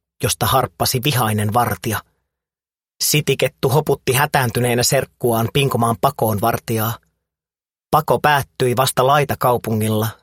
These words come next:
jota reunustivat pienet vanhat omakotitalot.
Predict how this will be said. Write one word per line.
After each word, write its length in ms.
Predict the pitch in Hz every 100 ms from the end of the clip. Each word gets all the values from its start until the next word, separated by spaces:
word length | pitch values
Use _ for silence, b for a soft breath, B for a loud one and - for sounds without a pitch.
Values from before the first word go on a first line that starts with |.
| _ -
jota 160 | 123
reunustivat 640 | 117 131 127 123 - 117 120 -
pienet 400 | 139 131 131 131 107
vanhat 360 | 123 123 117 - -
omakotitalot. 920 | 127 120 104 107 110 113 113 - -